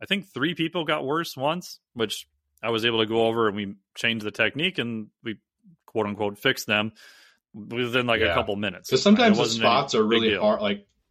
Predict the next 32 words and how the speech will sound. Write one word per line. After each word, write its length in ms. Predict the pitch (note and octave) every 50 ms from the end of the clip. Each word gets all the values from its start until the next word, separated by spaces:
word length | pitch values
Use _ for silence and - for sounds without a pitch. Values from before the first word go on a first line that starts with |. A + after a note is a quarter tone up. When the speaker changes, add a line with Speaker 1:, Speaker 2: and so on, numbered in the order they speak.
| _ _ _ _ _ _ _ _ _ _ _ _ _ -
Speaker 2:
there's 200 | A#2 B2+ C#3 -
a 60 | F#3
skill 360 | - - - - C3 C3+ C3
to 60 | G#2+
hitting 280 | G2+ A2 A2+ A2 G#2 F#2+
some 200 | - - G#2 F#2+
of 40 | F2 E2
the 60 | -
spots. 480 | - - - D2 - - - - - -
Like, 320 | F#2 F2 E2+ - - - _ _ _ -
Speaker 1:
Yes. 360 | B2 C#3 A#2 - - - - _ _ _ _ _ _ _ _ _
Speaker 2:
it 160 | - A#2 G2+
does 260 | - C3+ B2 B2+ A#2 -
help 480 | - A2+ A2+ A2 G#2 F#2+ - - - - - -
to 160 | - A2+ G#2
have 280 | G2+ G2 G2 G2 G2 F#2
a 120 | F#2 G2
very 320 | F#2+ F2 G#2+ G2 F#2+ F#2+ F#2+
basic 580 | F2+ - G2+ F#2 F#2 F#2 F2+ - F#2+ F2+ - -
level 440 | G2 F2+ F2+ F2+ F#2 F2+ F#2 F#2+ -
of 320 | F2+ F2 F2 E2+ E2 -
anatomy 680 | E2 - F2+ F2+ F2 F2 F2 F2+ F#2 F#2 F#2 F#2+ G2 F#2+
knowledge 640 | G2 G2 F#2+ F#2 G2 G2+ G#2+ - - - - - _ _ _ _ _ _ _ _ _
for 60 | - D#3+
some 0 |
of 60 | E3
the 60 | C#3+ C3
Speaker 1:
Hundred 60 | B2
percent. 220 | G#2+ A#2+ C3 F#2+ A#2+
Speaker 2:
areas. 560 | B2 B2+ C3 C3+ C#3+ D3 D3 D3 - - - _ _ _ _ _ _ _ _ _ _ _ _ _
Um, 480 | G#2+ G#2 G2 F#2+ F#2 F#2 F2 E2+ E2+ - _
but 300 | G#2+ G#2 F#2 F2+ -